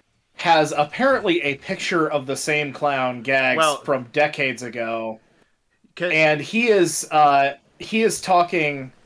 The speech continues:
Speaker 1: to intrepid reporter. They're there to interview him. Alex, did you get what the reference to this whole scene was?
Speaker 2: Maybe. Actually, can I, can I mention one thing before? 'Cause there's something I wanted to mention before this.
Speaker 1: Go ahead.
Speaker 2: So right before this
Speaker 1: Yeah.
Speaker 2: scene is the scene where the, the,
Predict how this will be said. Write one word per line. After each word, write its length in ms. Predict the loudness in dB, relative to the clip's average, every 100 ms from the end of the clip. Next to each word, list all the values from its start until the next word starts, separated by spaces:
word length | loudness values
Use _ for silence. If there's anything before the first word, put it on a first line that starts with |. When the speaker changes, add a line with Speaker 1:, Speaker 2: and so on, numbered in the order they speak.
| _ _ _ -10
Speaker 1:
to 380 | -2 2 2 0
intrepid 560 | -2 -4 0 0 0
reporter. 500 | -4 -4 0 2 2
They're 240 | 0 -2 0
there 200 | 0 0
to 140 | -2
interview 340 | -4 -6 -6 -8
him. 180 | -10 -4
Alex, 460 | 0 0 0 -4
did 260 | -10 -8 -4
you 140 | -2
get 240 | 0 0 0
what 160 | -2
the 80 | -2
reference 460 | -2 -2 -2 -8 -8
to 80 | -10
this 160 | -8
whole 180 | -6 -8
scene 320 | -8 -10 -8
was? 400 | -6 -6 -8 -12 _ _ _ _ _ _ _ _ _ _ _ -12
Speaker 2:
Maybe. 560 | -2 0 0 -2 -10 _ _ _ _ -2
Actually, 220 | -2 -2
can 100 | -2
I, 140 | -2
can 160 | -4 -4
I 60 | -2
mention 340 | -2 -4 -6
one 180 | -6 -6
thing 180 | -6 -8
before? 280 | -10 -12
'Cause 80 | -10
there's 180 | -8 -6
something 200 | -6 -4
I 60 | -4
wanted 200 | -6 -10
to 60 |
mention 240 | -12 -12 -16
before 280 | -16 -16 -10
this. 100 | -2
Speaker 1:
Go 80 | 0
ahead. 220 | -2 -6 _ _
Speaker 2:
So 240 | -6 -4 -2
right 280 | 0 0 0
before 320 | -8 -6 -6
this 120 | -4
Speaker 1:
Yeah. 60 | -6
Speaker 2:
scene 260 | -6 -10 -10
is 140 | -12
the 100 | -14
scene 360 | -10 -10 -10 -8
where 200 | -10 -8
the, 280 | -10 -12 -10
the, 200 | -12